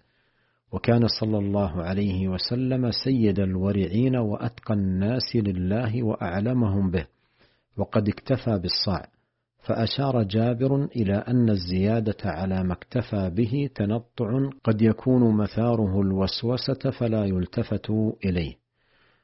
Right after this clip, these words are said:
ويلاحظ أن هذا التفاوض الذي دار بين الحسن وجابر رضي الله عنه إنما كان في شيء يسير، في زيادة حفنتين من الماء أو ثلاث أو صاع أو صاعين من الماء،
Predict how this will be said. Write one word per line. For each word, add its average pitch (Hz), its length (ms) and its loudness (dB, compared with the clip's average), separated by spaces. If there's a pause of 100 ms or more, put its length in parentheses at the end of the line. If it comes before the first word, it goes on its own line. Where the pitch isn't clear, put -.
(260)
ويلاحظ 107 680 2
أن 107 320 0
هذا 107 400 0
التفاوض 104 840 -2
الذي 95 500 0
دار 104 360 0
بين 98 300 0
الحسن 92 720 -2
وجابر 95 600 0
رضي 90 460 -2
الله 90 420 -4
عنه 131 260 2 (480)
إنما 127 400 4
كان 110 360 0
في 95 240 -2
شيء 101 580 0
يسير، 131 560 0
في 104 260 0
زيادة 95 640 -2
حفنتين 110 880 0
من 101 160 2
الماء 98 640 -2
أو 107 140 0
ثلاث 101 520 -4
أو 143 340 -2
صاع 135 360 -4 (280)
أو 151 80 0
صاعين 110 580 0
من 90 80 0
الماء، 85 360 -4